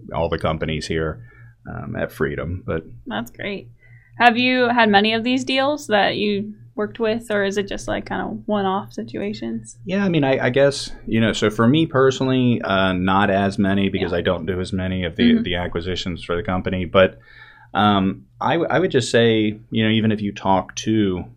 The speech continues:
Speaker 1: wholesalers or, or guys that get out there and, and do this a lot, I would have to say it's a small percentage.
Speaker 2: Okay.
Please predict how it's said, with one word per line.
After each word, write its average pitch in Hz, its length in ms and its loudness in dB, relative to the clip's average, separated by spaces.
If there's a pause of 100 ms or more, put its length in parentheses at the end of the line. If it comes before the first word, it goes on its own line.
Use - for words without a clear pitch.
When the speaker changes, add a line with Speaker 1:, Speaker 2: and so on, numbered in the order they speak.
(240)
Speaker 1:
wholesalers 90 1080 0
or, 80 480 -4
or 80 280 -4
guys 90 380 -4
that 82 200 -4
get 85 120 -2
out 85 200 0
there 85 220 0
and, 82 220 -2
and 82 200 -4
do 87 160 -2
this 85 220 -2
a 82 40 -4
lot, 87 440 -2
I 117 120 -4
would 127 120 -4
have 120 200 -4
to 135 100 -4
say 104 220 0
it's - 140 -2
a - 60 -4
small 87 300 -2
percentage. 76 440 -6
Speaker 2:
Okay. 220 400 2